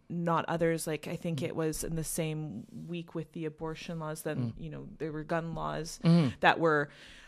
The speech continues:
Speaker 1: um, they were not passed, right?
Speaker 2: Yes.
Speaker 1: And so
Speaker 2: Yeah.
Speaker 1: it's, you know, we find violence so abhorrent in, in one regard, and then the other, it's all about our, our
Speaker 2: Mm.
Speaker 1: rights. And, and
Speaker 2: Yeah.
Speaker 1: it, it, it is, it doesn't seem to make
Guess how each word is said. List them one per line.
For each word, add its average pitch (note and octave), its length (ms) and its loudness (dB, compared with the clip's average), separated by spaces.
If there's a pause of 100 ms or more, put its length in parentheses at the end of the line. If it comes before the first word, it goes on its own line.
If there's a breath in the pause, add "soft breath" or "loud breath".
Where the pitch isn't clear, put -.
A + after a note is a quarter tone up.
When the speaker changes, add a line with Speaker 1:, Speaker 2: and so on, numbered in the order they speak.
(260 loud breath)
Speaker 1:
um, D3 500 2
they F#3+ 100 10
were F3 120 8
not E3+ 280 6
passed, - 760 0
right? F3+ 260 4
Speaker 2:
Yes. G#3 120 -2
Speaker 1:
And F3 160 2
so D#3 280 4
Speaker 2:
Yeah. D3 80 4
Speaker 1:
it's, - 200 -4
you F3+ 100 2
know, E3 80 4
we D#3+ 100 2
find E3+ 320 2
violence D#3+ 380 0
so F#3+ 280 2
abhorrent D3+ 600 0
in, C#3 540 -6
in D#3 220 -4
one D3 240 -2
regard, C#3 400 -4
and D#3 100 -2
then D3+ 120 -2
the D3+ 220 -4
other, D3+ 400 0
it's - 320 -4
all D3+ 220 2
about C#3 500 -2
our, C3 480 -6 (160)
our D#3 180 0
Speaker 2:
Mm. D3 80 0
Speaker 1:
rights. - 380 -4
And, G3 160 6
and F#3+ 200 6
Speaker 2:
Yeah. F3+ 60 2
Speaker 1:
it, F#3+ 140 2
it, F#3 180 0
it F3+ 220 2
is, F3+ 340 4
it F#3 120 0
doesn't F#3 260 2
seem E3+ 280 -2
to D#3 420 0 (180 loud breath)
make D3+ 400 -6